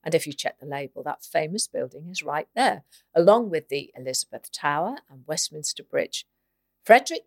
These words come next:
Gibson Garton invented the source, then registered the name in eighteen ninety-five because he'd heard they'd served it in the Houses of Parliament. It might have been wishful thinking, but the name definitely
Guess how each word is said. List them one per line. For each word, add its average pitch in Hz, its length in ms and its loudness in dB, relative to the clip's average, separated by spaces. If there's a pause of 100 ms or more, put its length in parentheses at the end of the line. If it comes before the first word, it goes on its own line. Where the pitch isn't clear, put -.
Gibson 190 500 0
Garton 160 520 2
invented 190 580 -2
the - 80 -8
source, - 480 -4
then 139 240 -6
registered 143 540 -6
the 147 80 -8
name 139 440 -10
in 175 200 -14
eighteen 151 520 -8
ninety-five 147 760 -16 (440)
because - 320 -4
he'd - 240 -14
heard - 260 -4
they'd 180 200 -8
served 302 500 -2
it - 240 -10
in 139 240 -8
the 180 120 -12
Houses - 440 -6
of - 160 -14
Parliament. 214 640 -10 (640)
It - 100 -20
might 175 180 -6
have - 60 -10
been 226 180 -18
wishful - 360 -8
thinking, 202 340 -18 (120)
but 285 220 -4 (100)
the 202 80 2
name 175 340 -2
definitely 156 680 -10